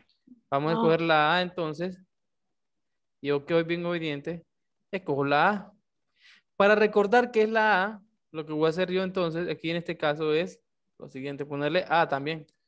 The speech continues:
Speaker 1: Solo para recordar de que estoy escogiendo la ecuación A.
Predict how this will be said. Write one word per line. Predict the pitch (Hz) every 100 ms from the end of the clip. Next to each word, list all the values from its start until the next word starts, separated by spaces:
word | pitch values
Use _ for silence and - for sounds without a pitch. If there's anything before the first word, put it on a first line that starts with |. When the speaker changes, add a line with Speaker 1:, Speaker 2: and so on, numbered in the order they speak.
| _
Speaker 1:
Solo | - 185 214
para | 208
recordar | 170 151 147 151 175
de | 196
que | 156
estoy | - 165
escogiendo | 156 151 147 170 170 214 - _ _ _ _
la | 139
ecuación | 139 139 131 151 151
A. | 156 135 127